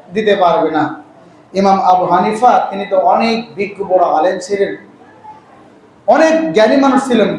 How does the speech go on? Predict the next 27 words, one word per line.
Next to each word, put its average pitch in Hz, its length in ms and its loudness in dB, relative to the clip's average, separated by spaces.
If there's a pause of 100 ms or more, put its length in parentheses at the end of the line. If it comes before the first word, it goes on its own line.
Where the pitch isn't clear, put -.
পণ্ডিততলা 202 560 0
মানুষ 175 340 -2
ছিল। 151 240 -4 (580)
কনফারেন্সের 208 600 0
আয়োজন 185 360 2
হলো, 175 400 0 (260)
সবাইকে 185 500 0
ডাকা 160 280 0
হলো। 156 420 0
এবার 240 340 0
ইমাম 202 280 -2
আবু 175 200 0
হানিফা 175 360 0
রহমতুল্লাহ 170 580 -2
আলাইহি, 190 680 -2 (2750)
আহ, 180 480 2 (340)
বসে 226 280 2
আছেন 240 420 2 (260)
এবং 208 300 2
তার 202 220 0
পাশে 202 260 0
বেদুইন 202 480 2
বসে 185 260 -2
আছেন, 151 320 -4
দুইজন 220 360 0
বসে 175 280 -6
আছেন। 156 320 -8